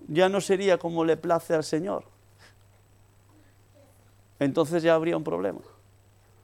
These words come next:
De estos sirvientes, hasta que vayamos con el Señor, nos vamos a acordar siempre.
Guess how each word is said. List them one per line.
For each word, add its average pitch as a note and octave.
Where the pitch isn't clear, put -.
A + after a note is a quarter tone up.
De C#3
estos E3
sirvientes, G3
hasta C3
que C3
vayamos E3
con E3
el D3+
Señor, D#3
nos C#3+
vamos D3
a C#3+
acordar B2
siempre. A2+